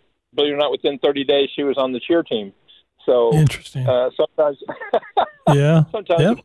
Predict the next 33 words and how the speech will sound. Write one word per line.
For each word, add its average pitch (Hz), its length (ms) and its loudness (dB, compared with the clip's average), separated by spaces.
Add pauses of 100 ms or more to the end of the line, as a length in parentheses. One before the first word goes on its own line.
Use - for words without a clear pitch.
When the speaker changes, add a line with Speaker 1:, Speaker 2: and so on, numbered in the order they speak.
Speaker 1:
will 330 80 0
get - 100 -16
you 175 80 4
acceptance, 165 520 -2
or 131 100 0
sometimes 143 380 -2
it - 80 -6
will 147 100 2
get 143 200 -4
you 147 60 -2
the 135 80 -4
recognition, 135 600 -2 (280)
especially 175 400 -4
for 156 140 -2
your 127 120 2
business 135 420 0
or 120 260 2
for 120 200 0
your, 110 320 2
um, 107 300 -2 (720)
uh, 107 260 -4
for 139 100 2
your 113 140 2
spouse, 139 360 -2 (100)
for 156 100 -2
acceptance. 160 500 -4 (180)
You 131 120 -6
know, 123 100 0
I 120 40 2
mean, 127 320 -6
you 135 100 -8
don't 139 180 0
wanna 127 220 0